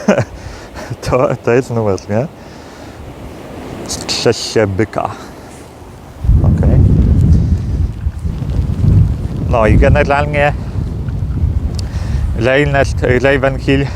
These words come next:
mówi, siedziałem na krześle tam jakiegoś przebudzeniowca, nie? Kogoś, kogo on szanował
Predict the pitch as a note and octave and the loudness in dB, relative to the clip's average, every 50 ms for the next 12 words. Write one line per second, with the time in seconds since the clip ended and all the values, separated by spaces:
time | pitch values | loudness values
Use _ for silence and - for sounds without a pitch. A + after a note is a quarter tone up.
0 | - - - C#3 C3 - C3 C3 A#2+ - - D3+ - D#3+ D#3+ D#3 D#3 D3 C#3 C3+ | -6 -4 -2 0 0 2 2 0 0 0 0 2 4 4 4 4 4 4 4 4
1 | - - - - - - - - - C#3+ - C#3+ - - - - - - - - | 4 6 6 6 4 4 4 4 4 4 4 2 2 2 0 -2 -2 -4 -4 -6
2 | - - - - - - - - - - - - - - - - - - - - | -6 -6 -6 -4 -2 -2 -2 -2 -2 -2 0 0 2 2 2 2 0 0 -2 -2
3 | - C3 B2 B2 B2+ C3+ C3 - - C#3+ C3+ - - - - - C#3+ A#2 C3+ C3+ | 0 0 2 2 2 0 2 2 4 2 2 2 0 0 2 2 2 4 4 4
4 | C3 - - B2 A#2+ C3 C#3 C#3 - - - D#3 C#3+ C3+ B2+ C3+ C#3+ - - - | 4 2 0 0 2 0 0 0 0 0 0 2 2 2 2 2 2 4 4 4
5 | - - - - A#3 A3+ G3 F#3+ F#3 F#3 - G#3+ G3 E3 G3 F3+ F3+ F#3 - - | 2 2 2 4 4 4 4 4 2 2 2 2 2 4 4 2 2 2 0 -2
6 | G#3 G3+ A#3 B3 G#3 A2+ A#2 G2+ G2 | -2 0 2 2 2 2 2 0 0